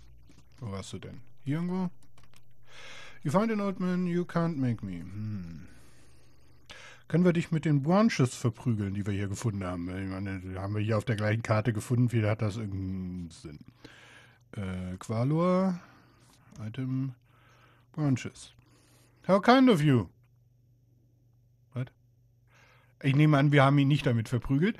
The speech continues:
The old man smiles. I still have a little of the art. Let me teach you a beast call spell. Okay.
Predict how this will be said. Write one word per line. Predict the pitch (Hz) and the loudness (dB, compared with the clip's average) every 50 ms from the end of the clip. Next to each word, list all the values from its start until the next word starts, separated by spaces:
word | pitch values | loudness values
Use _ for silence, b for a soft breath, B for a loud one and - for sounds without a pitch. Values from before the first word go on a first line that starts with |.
| B B B B B B B | B B B B B B B
The | 131 143 165 | 2 4 4
old | 190 214 226 220 226 | 6 4 4 4 4
man | 208 208 202 | 2 2 2
smiles. | - - 185 160 135 117 110 104 - - | 2 4 6 8 8 8 6 4 0 -2
I | 151 180 180 | 0 0 0
still | - - - 269 277 247 | 0 -2 0 2 4 6
have | 240 240 240 233 | 6 4 4 2
a | 233 | 0
little | 226 233 247 254 254 254 247 | 0 0 0 2 2 2 2
of | 233 - - | 0 0 -2
the | - 226 233 | -2 0 2
art. | 233 226 196 139 117 - - - b b b b b b b b b b b b b b b - | 4 6 6 4 4 0 -8 -16 b b b b b b b b b b b b b b b -4
Let | 135 180 190 - | -4 -4 -2 0
me | 208 196 190 | -2 -2 -2
teach | - - 233 233 - - - | 0 0 -2 0 0 -2 -4
you | 220 220 208 | -2 0 0
a | 196 175 - | -2 -2 -4
beast | - 214 214 226 208 - - - - _ _ - - | -4 -4 -2 -2 -4 -6 -10 -14 -18 _ _ -14 -2
call | - 196 196 196 196 196 190 | 2 6 6 8 6 6 4
spell. | 185 - - - - _ 139 123 113 104 101 90 80 76 - _ _ _ _ _ _ - _ _ _ _ _ _ _ _ _ _ _ _ _ _ _ _ _ _ | 0 -4 -12 -16 -4 _ 2 4 4 4 2 -2 -4 -8 -14 _ _ _ _ _ _ -20 _ _ _ _ _ _ _ _ _ _ _ _ _ _ _ _ _ _
Okay. | - 95 92 85 - - 82 78 76 76 80 80 85 95 107 123 156 196 | -14 -12 -12 -12 -12 -12 -12 -12 -12 -12 -12 -10 -8 -6 -4 -2 -4 -4